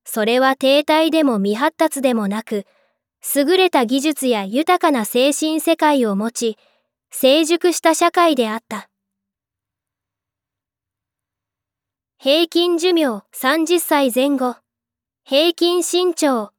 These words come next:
男性、約百五十センチ、女性、約百四十センチ。女性は、十六、十七歳頃から子供を産み、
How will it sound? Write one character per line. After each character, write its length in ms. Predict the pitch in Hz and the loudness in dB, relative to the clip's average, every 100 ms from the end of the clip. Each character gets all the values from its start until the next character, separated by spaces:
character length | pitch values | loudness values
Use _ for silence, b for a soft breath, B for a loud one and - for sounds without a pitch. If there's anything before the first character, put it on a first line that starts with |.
| _ _ _ _ | _ _ _ _
男 260 | 214 233 277 | -2 0 0
性、 420 | - 277 262 247 _ _ _ _ _ _ | -2 -2 -2 -6 _ _ _ _ _ _
約 280 | 269 330 339 | 0 2 2
百 340 | 269 247 320 311 | 0 -2 -2 2
五 140 | 330 | 2
十 160 | 320 339 | 2 0
セ 240 | - 349 | 0 -2
ン 60 | 320 | -2
チ、 280 | - 233 - _ _ _ _ - | -6 -8 -10 _ _ _ _ -4
女 160 | 226 | -4
性、 400 | 214 262 262 247 _ _ _ _ _ _ | -2 -2 -4 -6 _ _ _ _ _ _
約 300 | 262 320 320 | 0 2 2
百 320 | - 247 311 | -2 -2 0
四 280 | 302 311 339 | 2 2 2
十 140 | 330 349 | 2 0
セ 220 | - 349 | 0 -2
ン 80 | 339 | -2
チ。 240 | - 254 - _ _ _ _ _ _ _ _ _ _ _ _ _ _ _ _ | -6 -8 -10 _ _ _ _ _ _ _ _ _ _ _ _ _ _ _ _
女 180 | 214 233 | -2 -2
性 320 | 226 302 320 | 2 0 2
は、 280 | 302 302 294 _ _ _ _ - | 2 0 -2 _ _ _ _ -10
十 300 | 208 294 339 | -2 0 2
六、 380 | 339 - 262 - _ - | 2 2 0 -2 _ -6
十 260 | 240 320 | -2 0
七 260 | 330 330 339 | 0 0 0
歳 260 | 339 339 320 | 2 0 2
頃 260 | 330 320 | 2 2
か 120 | 302 | 0
ら 140 | 247 196 | -2 -4
子 140 | 202 | -4
供 360 | 202 247 262 254 | -2 0 0 0
を 60 | |
産 120 | 247 233 | 0 0
み、 220 | 233 | -2